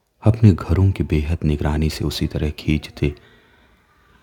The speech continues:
जैसे इन दिनों हमें एक दूसरे को भूला देखकर ठिठके हैं हमारे घर। क्या हमारी इस स्थिति पर भी हमारे घरों को पहले की तरह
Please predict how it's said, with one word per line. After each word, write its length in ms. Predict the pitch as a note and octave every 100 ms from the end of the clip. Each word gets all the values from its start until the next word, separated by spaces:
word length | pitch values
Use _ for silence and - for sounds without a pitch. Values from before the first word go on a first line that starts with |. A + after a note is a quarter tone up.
| _ - -
जैसे 300 | G#2+ G#2+ A#2
इन 120 | A2 G#2
दिनों 300 | G2 G#2 F2+
हमें 360 | E2+ F#2+ F#2+ - - _ _ _
एक 240 | G#2 G2
दूसरे 320 | D#2+ D#2+ - D#2+
को 160 | -
भूला 320 | C#2+ D2+ D2
देखकर 360 | C#2+ D2+ C#2+ C#2
ठिठके 400 | - - - D#2
हैं 260 | C#2 D2 -
हमारे 300 | D2+ C#2+ -
घर। 340 | - - - - _ _ _ _ _ _ _ _ - _ _ - - - - - -
क्या 140 | A2
हमारी 400 | F2+ F#2 F2+ F#2+
इस 120 | F2+ -
स्थिति 400 | E2+ - E2 E2+
पर 200 | - D#2+
भी 160 | F2+
हमारे 340 | D#2+ D#2 D#2 D2+
घरों 340 | D#2+ D#2 E2
को 140 | - D#2
पहले 360 | - D2+ D2+
की 160 | - D2
तरह 320 | D2+ D2+